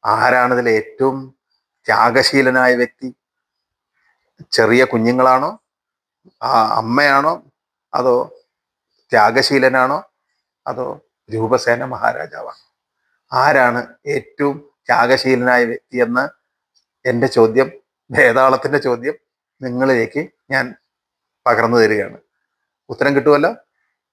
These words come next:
മറക്കണ്ട, ഇതൊരു മത്സര പരീക്ഷയല്ല,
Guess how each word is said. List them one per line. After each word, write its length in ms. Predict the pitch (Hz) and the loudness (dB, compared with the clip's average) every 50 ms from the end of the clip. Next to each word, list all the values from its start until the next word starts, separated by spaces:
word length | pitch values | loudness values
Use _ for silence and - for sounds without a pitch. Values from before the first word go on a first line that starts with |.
| _ _ _ _ _ _ _ _ _ _ - | _ _ _ _ _ _ _ _ _ _ -4
മറക്കണ്ട, 420 | 123 127 123 - - 143 139 139 160 208 254 - - - _ _ _ _ - | -2 0 0 0 0 0 2 2 2 2 0 -4 -10 -20 _ _ _ _ -6
ഇതൊരു 200 | 123 120 120 117 113 | -4 -2 -2 -2 -2
മത്സര 320 | 113 110 107 - - 131 135 127 | -4 -6 -4 -2 0 2 2 2
പരീക്ഷയല്ല, 540 | 127 127 131 120 - - 143 139 139 143 | 2 2 0 0 2 2 2 2 2 2